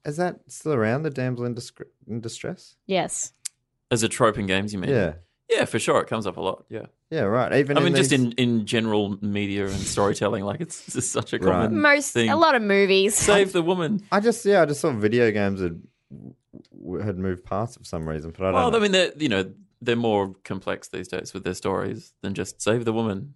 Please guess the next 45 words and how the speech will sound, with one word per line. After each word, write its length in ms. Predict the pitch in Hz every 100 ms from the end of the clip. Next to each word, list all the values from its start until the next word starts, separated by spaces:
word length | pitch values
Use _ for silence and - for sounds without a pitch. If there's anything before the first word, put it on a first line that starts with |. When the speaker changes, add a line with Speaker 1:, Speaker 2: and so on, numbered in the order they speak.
| _
Speaker 1:
Yeah. 340 | 113 110 82 - _ _ -
Speaker 2:
Yeah. 120 | 180
Speaker 3:
But, 300 | 107 - 101
but 100 | 107
Speaker 1:
She's 160 | 110 113
Speaker 3:
it, 40 |
Speaker 1:
up 120 | 123 -
there 200 | 117 101
Speaker 3:
it 60 |
Speaker 1:
with 100 | 98
Speaker 3:
tends 140 | 101 95
to 60 | 98
Speaker 1:
an 40 |
Speaker 3:
happen 200 | 98 -
a 80 | 104
bit 60 | -
Speaker 1:
ape-like 160 | 95
Speaker 3:
still. 120 | - 98
Speaker 1:
creature. 360 | 92 80 82 85 _ -
Speaker 3:
Yeah. 240 | 117 92 - _ _ _ _ _ _
Speaker 1:
Go 160 | 101 104
get 160 | 120
her 40 | 139
back. 440 | 175 156 - _ _ -
Speaker 3:
<laughs> 0 | - -
Speaker 1:
The 260 | 214 - 165
weird 200 | 208 233
thing 160 | 254
about 260 | 208 160 120
this 220 | 139 147
is 100 | 107
that 140 | 104 104
at 100 | 101
the 140 | 113
end 120 | 120
of 120 | 98
every 340 | 80 95 98 87
level, 300 | 87 98 98
you're 160 | 82
reunited, 720 | 82 82 82 82 80 80 76 - _ - _
uh, 200 | 82 73
Mario 460 | 67 82 82 82 78
and 100 | 80
the 80 | 78
lady, 480 | 78 78 78 80